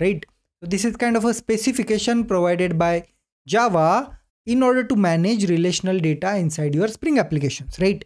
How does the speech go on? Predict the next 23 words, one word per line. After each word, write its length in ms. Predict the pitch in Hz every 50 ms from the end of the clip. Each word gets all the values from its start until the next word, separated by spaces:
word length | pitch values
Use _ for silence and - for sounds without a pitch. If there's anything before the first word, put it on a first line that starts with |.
| -
Now, 180 | 196 220 240 -
again, 400 | - 233 214 254 262 269 269 214
this 160 | 220 202 -
is 100 | 233 208
not 180 | 226 247 240 247
a 40 | 233
framework. 540 | - - 220 196 185 175 165 165 185 196
This 200 | 180 175 185 180
is 0 |
a 80 | 202 190
set 240 | 196 - 214 202 220
of 80 | 185
interfaces, 760 | 202 196 185 170 214 208 - 220 196 196 - 220 226 214 196
or 80 | 170 165
we 120 | 165 175
can 180 | 156 185 190 185
say 140 | - 233 226
set 280 | - - 185 160 -
of 160 | 196 175 170
guidelines, 720 | 151 160 160 190 208 175 170 170 156 143 135 131 - - - 147
right? 220 | 170 190 - - - - - - - _ _ _ _
This 300 | 147 226 233 - - 202
needs 580 | 202 202 226 254 285 311 311 302 240 - -